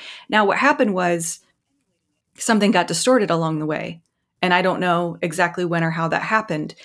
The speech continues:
but it got distorted along the way. And so then the traits that are being emulated are, are no longer, um,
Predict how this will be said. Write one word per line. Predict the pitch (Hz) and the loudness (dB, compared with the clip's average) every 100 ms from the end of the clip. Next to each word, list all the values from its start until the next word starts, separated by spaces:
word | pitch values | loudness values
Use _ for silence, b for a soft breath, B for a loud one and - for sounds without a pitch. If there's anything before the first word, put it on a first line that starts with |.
| b _ | b _
but | 185 170 | 0 0
it | 190 | 0
got | 196 196 | 0 0
distorted | 175 - 285 262 | -2 0 2 4
along | 190 180 175 | 2 0 0
the | |
way. | 170 170 | 2 2
And | 170 165 | 0 -2
so | 180 | -2
then | 180 190 | -2 -2
the | 175 | -4
traits | 170 190 185 | -2 -2 -2
that | 190 | -4
are | 175 | -2
being | 170 165 | -2 -2
emulated | 226 233 202 170 160 156 b b b _ - | -2 0 0 0 -2 -4 b b b _ 0
are, | 180 175 170 170 - _ _ _ - | 2 4 0 -4 -10 _ _ _ -4
are | 175 | -2
no | 170 180 | 0 0
longer, | 175 170 170 165 160 165 - _ _ _ _ _ _ _ _ | 0 0 0 0 -2 -6 -14 _ _ _ _ _ _ _ _
um, | 165 165 160 160 | -4 -4 -4 -8